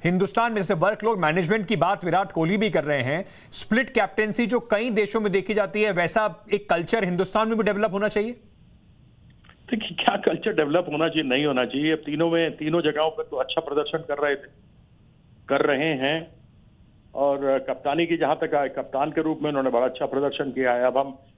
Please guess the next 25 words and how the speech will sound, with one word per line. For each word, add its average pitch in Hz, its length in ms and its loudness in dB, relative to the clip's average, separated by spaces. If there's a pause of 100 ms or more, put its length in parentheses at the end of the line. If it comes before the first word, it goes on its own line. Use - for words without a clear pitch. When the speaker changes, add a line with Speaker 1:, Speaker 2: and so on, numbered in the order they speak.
Speaker 2:
एक 139 180 -2
टेस्ट 156 200 -2
सीरीज 160 240 0
का 156 120 -4
फाइनल 147 340 0
क्या 156 140 2
हार 156 200 2
गए, 151 140 -2
तो 139 120 -6
सब 120 200 -10
उनके 135 180 -6
पीछे 135 280 -4
पड़ 131 180 0
गए, 139 160 -2
लेकिन 131 240 -2
किसी 131 220 -2
ने 143 80 2
ये 151 120 2
नहीं 156 140 2
देखा 160 240 2
कि 143 120 -8
हम 127 120 -8
एक 113 200 0
नंबर 127 180 0
पर 135 140 -4